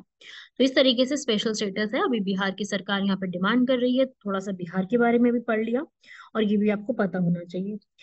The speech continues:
बिहार में जो है काफी सारी नदियां बहती हैं।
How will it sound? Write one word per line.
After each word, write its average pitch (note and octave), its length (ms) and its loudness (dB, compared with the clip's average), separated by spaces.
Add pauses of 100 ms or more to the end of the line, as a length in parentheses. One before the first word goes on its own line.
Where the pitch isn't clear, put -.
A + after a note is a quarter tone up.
(320)
बिहार A3+ 380 6
में C4 340 6
जो G#3 100 0
है A3+ 100 2
काफी A3+ 340 0
सारी B3+ 120 4
नदियां A3+ 440 2
बहती G3+ 400 -2
हैं। G#3 140 -2